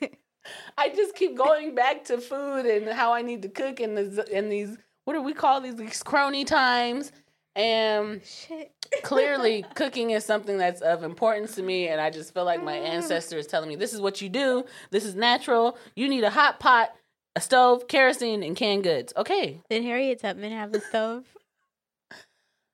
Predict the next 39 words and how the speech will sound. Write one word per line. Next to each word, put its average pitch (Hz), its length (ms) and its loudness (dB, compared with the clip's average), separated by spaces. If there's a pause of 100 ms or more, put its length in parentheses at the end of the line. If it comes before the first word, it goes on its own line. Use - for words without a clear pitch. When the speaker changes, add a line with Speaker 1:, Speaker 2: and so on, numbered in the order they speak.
(180)
Speaker 1:
Actually, 147 580 -8 (960)
I 190 60 0
don't 254 160 -6
think 190 180 -6
she 147 120 -14
did. 151 400 -6
Speaker 2:
No. 190 280 -10
Speaker 1:
She 208 160 -8
just 196 220 -12
used 135 280 -14
fire 131 500 -6 (140)
and, 139 220 -14 (100)
and, 127 340 -10 (180)
uh, 214 60 0
you 254 160 -6
know 440 100 0
what? 440 120 2
I - 40 4 (140)
need 403 80 2
to 392 60 -8
see 320 140 -4
that 233 180 4
movie, 160 340 -2
actually. 135 540 -2 (180)
Harriet 320 320 -2
Tubman 247 240 0
did 190 140 -2
not 202 160 4
have 220 160 2
a - 20 -6
stove. 180 280 0
Speaker 2:
You 392 160 4
think 392 300 -2
that - 380 2
Speaker 1:
<laughs> - 1160 -14
No, 339 400 6
Speaker 2:
You 403 80 4
Speaker 1:
no. 392 220 10
Speaker 2:
think 622 140 6